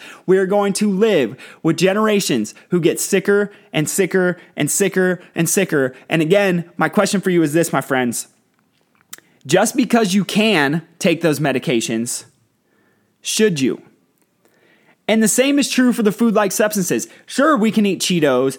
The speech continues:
and Doritos and food that's not actually food. It's just corn with a bunch of chemicals in it to make it taste good. But should you? Is that actually going to fuel your body?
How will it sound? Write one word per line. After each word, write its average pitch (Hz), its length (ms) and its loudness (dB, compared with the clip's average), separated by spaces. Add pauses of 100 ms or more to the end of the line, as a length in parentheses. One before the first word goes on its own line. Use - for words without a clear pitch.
(140)
and 190 160 0
Doritos 139 640 2 (160)
and 185 160 -2
food 233 220 2
that's 190 160 0
not 190 260 0
actually 185 360 0
food. 147 320 2
It's 151 160 -2
just 190 180 -2
corn 202 380 2
with 180 140 0
a 165 40 -2
bunch 170 180 2
of 170 60 -4
chemicals 175 420 0
in 170 100 0
it 160 100 -2
to 165 60 -4
make 156 180 -2
it - 80 -4
taste 226 280 0
good. 123 320 0 (220)
But 214 140 2
should 254 360 0
you? 160 280 0 (160)
Is 233 140 2
that 226 200 0
actually 233 360 0
going 220 200 2
to 214 120 -2
fuel 208 280 0
your 208 120 0
body? 180 360 0